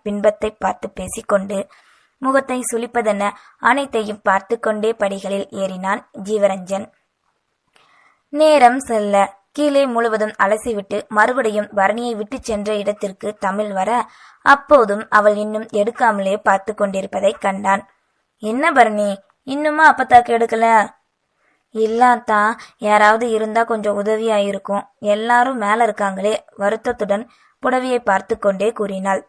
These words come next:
"சரி விருபடனி, நான் உனக்கு ஹெல்ப் பண்றேன்" என்றவன் ஏதேதோ கலரினை கூறி எடுத்து அவளின் தோளில் உரிமையாய் வைத்து பார்க்க, அவளின் பேரழகு எதை எடுப்பதென்று கூடி தெரியாது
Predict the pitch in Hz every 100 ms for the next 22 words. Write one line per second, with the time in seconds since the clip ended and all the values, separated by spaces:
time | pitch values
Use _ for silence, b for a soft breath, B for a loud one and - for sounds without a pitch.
0 | _ _ _ _ - 262 285 269 269 262
1 | 247 240 240 - _ _ 254 262 294 226
2 | 208 254 226 208 202 190 190 - _ -
3 | 208 202 190 202 - 240 247 233 220 220
4 | 214 208 214 208 214 208 220 226 214 214
5 | - 240 - 196 202 202 196 214 226 208
6 | 202 220 220 220 202 208 - - 214 208
7 | - 254 226 b b b b _ 202 196
8 | 202 190 214 214 254 262 240 220 220 196
9 | 226 254 214 220 220 208 196 196 202 226
10 | - 202 202 196 202